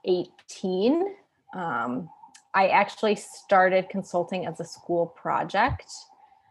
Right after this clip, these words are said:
So I did, yeah, the Harvard Extension School has a master's in sustainability. Um, and I started that program in twenty fourteen, I think. So that was sort of the beginning of my,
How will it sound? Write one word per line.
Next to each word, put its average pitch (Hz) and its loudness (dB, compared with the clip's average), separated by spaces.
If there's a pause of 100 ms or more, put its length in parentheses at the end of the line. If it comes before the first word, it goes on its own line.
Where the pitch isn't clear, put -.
(140)
So 190 6
I 190 4
did, 185 6
yeah, 180 6
the 170 0
Harvard 185 4
Extension 175 -4
School 175 4
has 165 0
a 180 -2
master's 170 0
in 175 -4
sustainability. 165 -2 (340)
Um, - -10 (140)
and 190 -2
I 185 4
started 196 4
that 180 6
program 175 2
in 170 -6
twenty 170 -8 (600)
fourteen, 202 0
I 392 -4
think. 392 -2 (520)
So 226 8
that 233 8
was 277 10
sort 247 10
of 214 8
the 202 6
beginning 190 4
of 175 2
my, 170 4